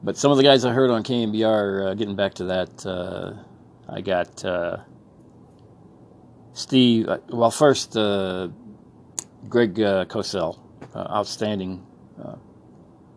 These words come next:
quarterback evaluator, um, film breakdown artist. I mean, the guy just,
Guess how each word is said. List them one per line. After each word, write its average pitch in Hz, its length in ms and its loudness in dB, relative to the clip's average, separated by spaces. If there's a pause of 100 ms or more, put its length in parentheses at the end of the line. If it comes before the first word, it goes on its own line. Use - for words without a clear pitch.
(420)
quarterback 104 440 0
evaluator, 95 800 -2 (340)
um, 82 560 -10 (600)
film 120 360 4
breakdown 95 460 -2
artist. 87 420 -4
I 90 40 -6
mean, 87 180 -8
the 87 80 -10
guy 87 300 -2
just, 85 420 -8